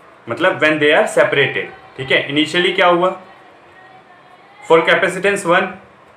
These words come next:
Charge कितना होगा जो उसके अंदर स्टोर होगा? Q one equals to सी one V one and Q two equals to सी टू वी टू। ओके, ये हो गया।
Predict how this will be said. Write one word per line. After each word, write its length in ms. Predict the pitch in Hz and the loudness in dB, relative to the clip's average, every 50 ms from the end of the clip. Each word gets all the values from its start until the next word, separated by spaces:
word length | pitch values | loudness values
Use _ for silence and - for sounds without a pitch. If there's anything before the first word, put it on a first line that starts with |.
| _ - _ - - - - - - - _ - - _ _ _ _ _ _ - | _ -20 _ -20 -20 -20 -20 -20 -20 -20 _ -20 -20 _ _ _ _ _ _ -2
Charge 300 | - 151 147 170 180 - | 2 2 4 4 2 0
कितना 240 | - 190 202 196 190 | -2 -4 -2 0 2
होगा 380 | 185 180 170 175 190 202 - - - - - - - - - - - - - - | 2 2 2 0 -2 -4 -6 -10 -20 -20 -20 -20 -20 -20 -20 -20 -20 -20 -12 -6
जो 100 | - 160 | -2 -2
उसके 180 | 165 160 - 175 | -2 -2 0 0
अंदर 180 | 170 175 180 175 | 0 0 0 0
स्टोर 260 | 175 180 175 175 175 | 0 0 0 2 2
होगा? 220 | 175 170 175 180 | 2 2 0 0
Q 300 | 175 - - 170 170 175 | -2 -4 -2 0 2 2
one 120 | 185 185 175 | 2 2 0
equals 320 | 175 170 165 156 151 - | 0 0 0 -2 -2 -4
to 80 | 190 185 | -8 -10
सी 240 | 180 - 170 151 | -10 -6 -4 -2
one 220 | 151 175 196 226 220 - - - - - - - - - - - - - - - 110 | 0 0 0 -2 -6 -10 -18 -20 -20 -20 -20 -20 -20 -20 -20 -20 -20 -20 -20 -18 -8
V 160 | 110 139 151 | -4 -2 0
one 260 | 156 170 170 175 175 - - - - - - - - - - - _ - - _ _ _ - 131 | 2 2 0 -2 -4 -12 -20 -20 -20 -20 -20 -20 -20 -20 -20 -20 _ -20 -20 _ _ _ -6 -4
and 220 | 131 139 135 - | -4 -4 -4 -4
Q 140 | 160 156 151 | -4 -4 -2
two 200 | 156 190 185 185 | -2 -2 -2 0
equals 320 | 180 180 180 165 - - | 0 0 -2 -2 -2 -2
to 120 | 196 190 202 196 - - - - - - - - - - - | -4 -4 -4 -6 -10 -18 -20 -20 -20 -20 -20 -20 -20 -20 -20
सी 360 | - - - - - 143 147 147 | -20 -20 -18 -10 -6 -4 -4 -4
टू 300 | 143 175 180 208 208 - - - - - - - - - - - - - - - - - - | -2 0 -2 -2 -2 -4 -12 -20 -20 -20 -20 -20 -20 -20 -20 -20 -20 -20 -20 -20 -20 -20 -12
वी 180 | 104 110 117 107 | -6 -6 -6 -6
टू। 200 | - 98 90 90 87 - - - - - - - - - - - - - - - - - - - - 117 113 | -6 -10 -14 -16 -18 -20 -20 -20 -20 -20 -20 -20 -20 -20 -20 -20 -20 -20 -20 -20 -20 -20 -20 -8 -2 0 0
ओके, 320 | 113 110 110 110 110 110 - - - - - - | 0 0 -2 -6 -8 -8 -10 -18 -20 -20 -14 -6
ये 140 | 117 135 143 | -2 0 0
हो 180 | 139 143 139 | 2 2 0
गया। 180 | 135 143 147 | 0 0 -2